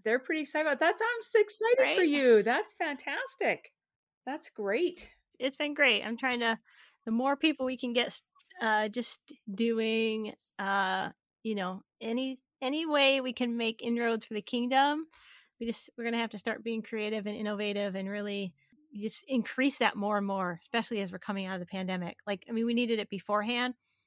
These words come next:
Speaker 2: but I think this pandemic has showed us how much more we really need to be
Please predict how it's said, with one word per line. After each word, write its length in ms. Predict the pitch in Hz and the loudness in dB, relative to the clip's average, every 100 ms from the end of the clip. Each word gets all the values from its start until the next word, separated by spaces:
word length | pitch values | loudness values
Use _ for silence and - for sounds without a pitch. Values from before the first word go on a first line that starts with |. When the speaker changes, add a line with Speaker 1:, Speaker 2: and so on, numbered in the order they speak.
| _ _ | _ _
Speaker 2:
but 180 | 208 - | -2 0
I 100 | 196 | -2
think 220 | 220 196 | -4 -6
this 120 | 190 | -8
pandemic 520 | - 214 196 196 196 - | -4 -2 -2 -4 -6 -6
has 140 | 180 | -8
showed 320 | - 185 190 | -4 -2 0
us 320 | 185 180 175 - _ - _ _ | 0 -2 -6 -14 _ -20 _ _
how 360 | - - 196 202 | -12 0 2 2
much 240 | 196 185 | 0 -6
more 220 | 196 185 180 | -6 -4 -4
we 120 | 180 | -4
really 260 | 175 185 185 | -2 -2 -2
need 140 | 185 | -4
to 80 | 175 | -4
be 160 | 185 | -6